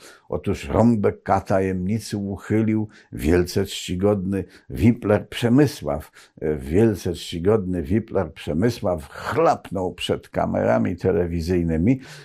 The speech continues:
że jak tylko, bo tam cały czas na łączach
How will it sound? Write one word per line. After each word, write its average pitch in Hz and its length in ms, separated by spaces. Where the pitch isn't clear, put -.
że 92 460
jak 87 260
tylko, 123 480
bo 82 160
tam 78 240
cały 98 380
czas 127 420
na 123 120
łączach 151 680